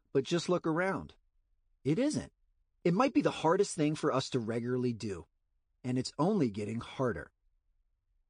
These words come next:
I can't help but think of one of the many mind-blowing moments from LeBron James' career. But this one was not on the court, it was behind a microphone.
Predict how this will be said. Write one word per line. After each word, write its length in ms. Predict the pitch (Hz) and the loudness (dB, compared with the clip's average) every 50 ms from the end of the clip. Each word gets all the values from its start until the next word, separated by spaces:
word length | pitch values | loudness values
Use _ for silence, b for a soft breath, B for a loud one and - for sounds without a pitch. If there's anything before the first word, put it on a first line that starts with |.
| _ _ _ _ - | _ _ _ _ 0
I 160 | 147 165 208 | 2 2 2
can't 280 | 202 - 240 214 170 - | 2 2 0 0 0 0
help 260 | 165 170 180 180 - | 0 0 0 0 0
but 140 | 151 131 - | -2 -2 0
think 180 | 160 156 143 | 0 0 0
of 120 | 151 139 135 | 0 0 2
one 140 | 151 151 143 | 2 2 2
of 60 | 135 | 2
the 60 | 135 | 2
many 260 | 135 143 151 156 160 | 2 2 2 2 2
mind-blowing 800 | 151 143 139 143 139 139 147 160 165 165 151 156 156 156 156 151 151 | 2 2 2 2 2 2 2 2 2 2 2 2 4 4 4 2 2
moments 380 | 147 139 127 117 113 104 - | 2 2 0 -2 -6 -8 -8
from 180 | - 135 131 131 | -4 -2 0 0
LeBron 380 | 127 101 123 135 127 131 131 | 0 0 0 0 0 0 0
James' 340 | 127 - 131 123 123 123 - | -2 0 0 0 0 -2 -4
career. 480 | - - 123 113 117 113 104 87 78 - _ _ _ _ _ _ _ _ _ | -6 -8 -6 -4 -4 -4 -4 -6 -10 -12 _ _ _ _ _ _ _ _ _
But 200 | - 147 135 - | 0 0 2 2
this 200 | 196 233 226 - | 2 0 2 2
one 180 | 214 175 151 143 | 2 2 2 2
was 120 | 135 120 | 2 2
not 220 | 139 143 139 127 - _ | 2 4 2 2 2 _
on 240 | - 147 190 226 214 | 0 2 2 2 2
the 80 | 147 - | 0 0
court, 340 | - - 117 104 104 - - _ _ _ _ _ _ _ - | -2 -4 -6 -4 -6 -6 -10 _ _ _ _ _ _ _ 0
it 140 | 151 156 | 0 2
was 140 | 165 147 120 | 2 2 2
behind 520 | 104 135 127 - - 165 170 196 220 208 165 | 2 0 -2 0 0 0 2 2 2 2 2
a 60 | 127 | 2
microphone. 720 | 117 120 127 151 160 - 120 104 - - 95 85 80 69 | 2 2 0 0 0 -2 -4 -6 -6 -6 -10 -10 -12 -14